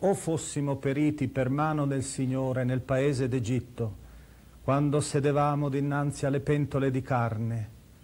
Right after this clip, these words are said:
quando mangiavamo pane a sazietà, mentre voi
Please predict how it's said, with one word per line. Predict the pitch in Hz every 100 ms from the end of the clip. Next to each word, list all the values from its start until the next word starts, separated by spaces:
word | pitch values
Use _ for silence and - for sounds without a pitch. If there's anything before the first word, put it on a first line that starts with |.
| - - -
quando | - 151 160
mangiavamo | 156 160 151 160 170 160
pane | - 160 160 151 151
a |
sazietà, | 143 - 131 - 127 - 113 107 - - - - -
mentre | - 139 139 139
voi | 127 175 190 180 -